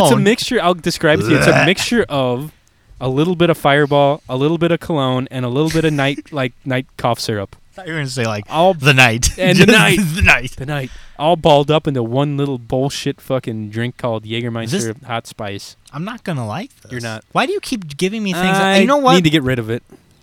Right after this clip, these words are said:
Speaker 2: I brought Johnny, like, some snacks to try. I even brought his
Speaker 1: <laughs>
Speaker 2: family fudge. I bring him
Speaker 1: Oh,
Speaker 2: good
Speaker 1: yeah,
Speaker 2: things
Speaker 1: you
Speaker 2: to
Speaker 1: brought
Speaker 2: try.
Speaker 1: fudge.
Speaker 2: And then he
Speaker 1: And I
Speaker 2: gives me,
Speaker 1: bring
Speaker 2: like,
Speaker 1: you
Speaker 2: "Hey, you wanna
Speaker 1: this.
Speaker 2: taste cologne?"
Speaker 1: <laughs> Yeah.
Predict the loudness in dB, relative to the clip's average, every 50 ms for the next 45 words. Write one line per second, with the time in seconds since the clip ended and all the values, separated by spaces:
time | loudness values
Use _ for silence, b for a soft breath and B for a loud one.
0 | _ 2 4 4 4 4 6 6 6 6 6 4 2 2 2 0 -4 -4 -2 -2
1 | -2 -2 -4 -6 -8 -8 -6 -6 -4 -2 0 0 0 -2 -4 -6 -10 -12 -12 -4
2 | 0 2 2 2 2 2 0 -2 0 0 2 4 4 4 4 4 0 -2 -4 -2
3 | 0 2 2 2 2 2 0 0 -2 -2 0 2 2 2 2 0 0 -2 -2 -2
4 | -2 -2 -2 -2 -2 -2 -4 -2 0 4 4 4 4 4 4 4 4 4 2 2
5 | 2 2 0 2 4 6 6 6 6 4 2 0 -4 -10 -18 -20 -20 -8 -6 -4
6 | -4 -2 -2 0 0 0 -2 -4 -6 -8 -6 -4 0 2 4 4 4 4 4 6
7 | 6 6 6 4 4 4 4 4 4 4 6 6 6 8 6 6 6 4 2 2
8 | 0 -2 -4 -2 2 2 2 4 6 6 6 8 6 6 6 6 6 6 6 6
9 | 6 6 6 6 4 4 6 4 2 2 -2